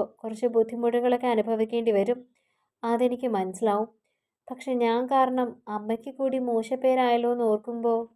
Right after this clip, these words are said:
ഈ കല്യാണാലോചന വന്നപ്പോൾ തന്നെ അമ്മ വേണ്ടെന്ന് വെക്കണമായിരുന്നു. സുധിയെ മാത്രമേ അമ്മ നോക്കിയുള്ളൂ, അതാ പറ്റിപ്പോയത്." ആ സ്ത്രീയുടെ വായിൽ നിന്ന് വന്ന വാക്കുകൾ കേട്ടില്ലേ? നമ്മൾ കൊടുത്ത സ്വർണവും പണവും ഒന്നും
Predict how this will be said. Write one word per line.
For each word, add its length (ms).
ഈ 160
കല്യാണാലോചന 840
വന്നപ്പോൾ 460
തന്നെ 280
അമ്മ 180
വേണ്ടെന്ന് 460
വെക്കണമായിരുന്നു. 760
സുധിയെ 380
മാത്രമേ 540
അമ്മ 180
നോക്കിയുള്ളൂ, 680
അതാ 280
പറ്റിപ്പോയത്." 720
ആ 180
സ്ത്രീയുടെ 460
വായിൽ 340
നിന്ന് 220
വന്ന 220
വാക്കുകൾ 460
കേട്ടില്ലേ? 480
നമ്മൾ 360
കൊടുത്ത 340
സ്വർണവും 600
പണവും 440
ഒന്നും 340